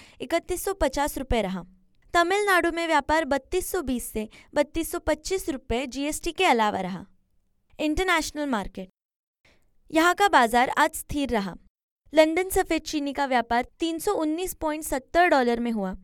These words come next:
जबकि यूएस चीनी के भाव ग्यारह पॉइंट सत्तानवे सेंट्स रहे।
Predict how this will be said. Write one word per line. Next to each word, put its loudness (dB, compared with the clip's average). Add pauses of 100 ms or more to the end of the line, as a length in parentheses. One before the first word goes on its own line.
(320)
जबकि 0
यूएस 0
चीनी -4
के -2
भाव 0 (100)
ग्यारह 4
पॉइंट -2
सत्तानवे -4
सेंट्स -4
रहे। -6